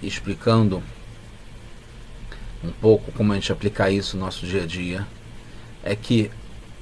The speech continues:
como eu falei, já no Egito tem essas duas subidas, e a saída do Egito é a matriz, é como,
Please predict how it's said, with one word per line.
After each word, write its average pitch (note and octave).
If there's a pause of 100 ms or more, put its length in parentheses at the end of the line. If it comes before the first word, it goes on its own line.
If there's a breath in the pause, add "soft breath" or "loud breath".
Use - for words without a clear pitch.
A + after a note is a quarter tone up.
(920)
como G#2
eu G2
falei, A2
já A#2+
no A#2
Egito A2+ (140)
tem A2
essas F2+
duas G#2
subidas, F2 (560 loud breath)
e F2+
a F2
saída A2+
do A2
Egito G#2
é G2
a F#2+
matriz, G2+ (960)
é G2 (500)
como, A2+